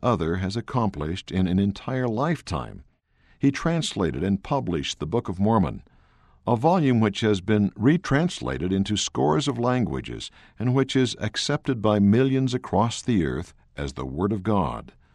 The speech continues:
The revelations he received and other writings he produced are likewise Scripture to these millions.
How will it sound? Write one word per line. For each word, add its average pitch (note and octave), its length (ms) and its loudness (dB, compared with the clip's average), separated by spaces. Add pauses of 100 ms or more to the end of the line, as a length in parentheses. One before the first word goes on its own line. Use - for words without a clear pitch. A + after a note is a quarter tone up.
(720)
The D#3 80 -2
revelations A#2+ 800 2
he G2+ 320 2
received D#2+ 640 -2
and D2 140 -6
other A#2 260 0
writings E2+ 600 -4
he D2+ 120 -6
produced B1+ 640 -6 (440)
are C#3 140 -2
likewise D3+ 520 0
Scripture F2 640 -2
to D#2+ 420 -4
these F2+ 340 -2
millions. E2+ 580 -4